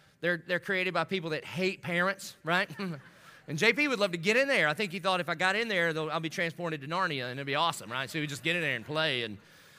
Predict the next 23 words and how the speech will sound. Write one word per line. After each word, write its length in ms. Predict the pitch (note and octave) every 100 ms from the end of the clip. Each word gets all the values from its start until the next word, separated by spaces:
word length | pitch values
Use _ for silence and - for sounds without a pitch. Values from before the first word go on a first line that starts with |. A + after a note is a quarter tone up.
| - - - _ _
so, 420 | - E3 D#3 C#3+
uh, 200 | C#3+ B2 -
so 180 | F3
I'm 160 | D#3+ D3
looking, 260 | G3 F#3+ G3
and 160 | E3+
I'm 100 | C#3
looking, 380 | E3+ F#3 F#3+ F#3
and 160 | D3 D3
then 140 | D#3
I'm, 240 | D3 C3 B2
I'm 140 | C#3+
starting 240 | D#3 F#3+
to 40 | D3+
go 140 | E3
down 180 | F3+ F3+
the 140 | D#3
aisles, 440 | D3 E3+ F#3+ F#3 E3
and 80 | E3
he's 100 | E3
got 180 | G#3+
this 180 | F3+ D#3+
really 680 | D#3+ E3 B3+ C#4+ A#3+ F#3